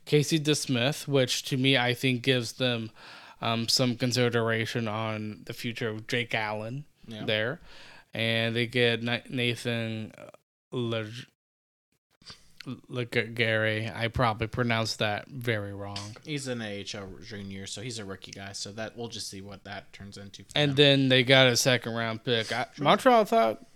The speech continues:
Speaker 1: did pretty good. Uh, they're,
Speaker 2: Yeah.
Speaker 1: again, they're still in rebuild mode though.
Speaker 2: Yeah, I mean, they
Speaker 1: Uh,
Speaker 2: just, they
Speaker 1: yeah.
Speaker 2: shuffled the deck a little bit. That's what Montreal did, plus gained some futures. So I have no problem with what Montreal did.
Speaker 1: And with three goaltenders, I mean,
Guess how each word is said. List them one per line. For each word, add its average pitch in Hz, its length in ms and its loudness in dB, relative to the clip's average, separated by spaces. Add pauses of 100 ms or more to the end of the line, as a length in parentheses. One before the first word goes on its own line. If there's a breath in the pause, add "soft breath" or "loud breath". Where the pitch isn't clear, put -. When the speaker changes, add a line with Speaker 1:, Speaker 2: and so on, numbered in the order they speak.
(220)
Speaker 1:
did 180 320 2
pretty 165 380 4
good. 165 380 4
Uh, 127 140 0
they're, 135 220 0
Speaker 2:
Yeah. 139 240 -12
Speaker 1:
again, 147 240 6
they're 120 140 0
still 139 380 4
in 135 120 4
rebuild 117 480 0
mode 98 260 -4
though. 104 280 -8 (180)
Speaker 2:
Yeah, 135 180 -8 (220)
I - 40 -16
mean, 101 160 -6
they - 80 -4
Speaker 1:
Uh, 90 60 -8
Speaker 2:
just, - 220 -12 (280)
they 117 100 -4
Speaker 1:
yeah. 110 160 -4
Speaker 2:
shuffled 101 240 -10
the 101 80 -14
deck 98 280 -10
a - 20 -20
little 104 140 -16
bit. 101 120 -14
That's 101 180 -12
what 110 100 -12
Montreal 98 500 -12
did, 98 220 -14
plus 95 240 -12
gained 95 300 -12
some 95 160 -10
futures. 101 480 -16
So 104 180 -12
I 107 120 -4
have 101 180 -12
no 95 100 -14
problem 98 340 -12
with - 120 -20
what 107 160 -20
Montreal 92 480 -16
did. 92 260 -16
Speaker 1:
And 147 240 6
with 143 160 6
three 143 320 2
goaltenders, 127 880 4 (160)
I 120 240 -4
mean, 104 500 -8